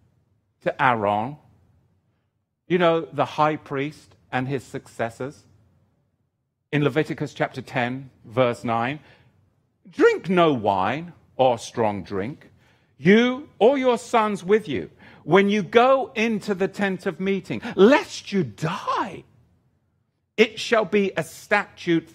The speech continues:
forever throughout your generations." So sobriety was a must for those coming into the presence of Yahweh. An absolute must. This makes the claim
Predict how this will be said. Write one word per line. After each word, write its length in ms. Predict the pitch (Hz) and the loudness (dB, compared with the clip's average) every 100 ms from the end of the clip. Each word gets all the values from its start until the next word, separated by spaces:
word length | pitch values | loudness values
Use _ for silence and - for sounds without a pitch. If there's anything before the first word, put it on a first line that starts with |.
| _ | _
forever 680 | 180 156 147 202 233 120 120 - _ _ _ - | -2 0 2 2 4 2 0 -6 _ _ _ -8
throughout 720 | 147 147 160 214 151 - - - - | -2 2 4 4 4 0 -12 -20 -14
your 440 | 135 143 147 151 | -2 0 2 0
generations." 1160 | 123 - 135 139 139 131 131 127 - 104 - - - - | -2 -10 0 0 0 2 2 0 -4 -10 -12 -18 -20 -20
So 300 | _ 240 226 | _ 0 0
sobriety 1300 | - - - 220 - 180 247 208 247 - 175 151 151 - - - | -4 -6 0 0 -2 0 4 4 2 -2 -4 -2 -2 -6 -18 0
was 260 | 165 180 - - | 2 2 0 2
a 100 | 180 | 4
must 840 | 170 175 202 226 113 - - - _ _ _ _ | 4 4 8 8 4 -8 -20 -20 _ _ _ _
for 100 | - | -2
those 440 | 170 202 170 160 - | 2 4 4 2 -2
coming 320 | - 160 156 | 0 0 2
into 260 | 151 135 135 | 0 -2 -6
the 100 | 131 | -8
presence 580 | - 165 139 139 123 | -2 0 0 -6 -10
of 200 | - 127 | -6 -6
Yahweh. 480 | 120 120 110 90 78 - _ _ _ _ _ 147 | 2 4 4 -2 -8 -12 _ _ _ _ _ -4
An 140 | 156 - | -4 2
absolute 800 | 180 190 - - 190 165 156 156 | 2 2 -4 -2 0 2 0 -2
must. 540 | 135 147 135 - - - - - | -2 2 2 0 -14 -20 -20 -20
This 460 | 156 139 247 269 - | -20 0 0 0 -4
makes 340 | 226 226 220 | 0 0 -4
the 180 | - 185 | -8 -6
claim 680 | 175 - 196 175 139 135 | -6 -2 0 2 0 -4